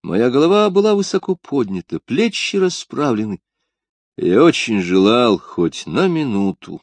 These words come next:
хоть на одну десятую секунды быть столь уверенным в себе,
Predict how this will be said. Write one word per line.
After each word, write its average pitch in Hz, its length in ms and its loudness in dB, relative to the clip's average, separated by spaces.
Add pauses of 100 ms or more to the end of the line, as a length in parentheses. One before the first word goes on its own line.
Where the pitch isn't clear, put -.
(720)
хоть - 320 -10
на 80 180 -4
одну 95 320 0
десятую 139 800 -4
секунды 85 880 -4
быть 73 300 -6
столь - 540 -4
уверенным 123 760 -6
в - 80 -14
себе, 95 480 -6